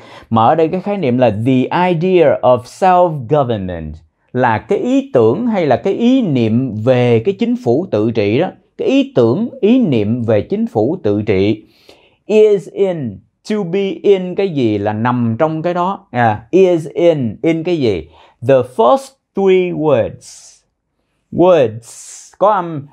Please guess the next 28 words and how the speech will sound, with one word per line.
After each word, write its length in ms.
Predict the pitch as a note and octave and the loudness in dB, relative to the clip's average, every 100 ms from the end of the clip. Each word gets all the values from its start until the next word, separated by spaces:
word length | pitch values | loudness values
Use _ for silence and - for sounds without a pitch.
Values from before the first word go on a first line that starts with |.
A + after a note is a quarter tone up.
| _ _ - | _ _ -2
ở 160 | F#3 | 0
đây 160 | G3 D#3+ | 2 0
chữ 200 | D3 D#3+ | 0 -4
word, 480 | F3 E3+ C#3+ A2 - - | 0 2 4 2 -2 -8
word, 480 | C3 C#3+ B2+ F#2+ E2+ | 0 2 2 0 -6
word, 460 | A#2+ C3 A2+ F#2 D#2 _ | -2 0 0 -4 -10 _
là 140 | G#2 A#2+ | -6 -4
âm 160 | D3 | -2
đờ 180 | B2+ A2+ | 0 -2
cuối, 320 | A2 D#3 G3 - | -2 -2 -4 -2
ơ, 540 | D#3 D#3 D3 A2+ E2+ | 0 4 4 2 -2
word, 560 | C2+ C3+ C3+ A2 F2+ E2 | -2 2 2 2 -2 -6
word, 380 | A2+ B2 A2+ G2+ F2 - | -2 0 2 0 -6 -12
đờ, 220 | G#2 A2 | -6 -4
đờ, 320 | F#2+ G2 E2+ D#2+ - | -4 -4 -6 -10 -4
word, 280 | A#2 A2+ E2+ D#2 | 0 0 0 -8
giữ 220 | G2 A2+ | -2 0
âm 160 | F3 D#3 | 2 2
đờ 120 | B2 | 2
lại, 220 | G#2 G2+ - | 2 0 -2
words, 1040 | A#2+ A2+ G#2 D#2+ - - - - - - _ | 0 2 0 -6 -18 -20 -18 -18 -20 -20 _
giữ 160 | - C#3+ | -2 0
âm 180 | G3 D3+ | 0 2
đờ, 180 | B2 G#2+ | 2 2
xì 200 | - G#2+ | 0 -2
ra 100 | B2+ | 0
âm 160 | C#3 | -2
giờ. 300 | A#2 G#2+ E2+ | 0 2 2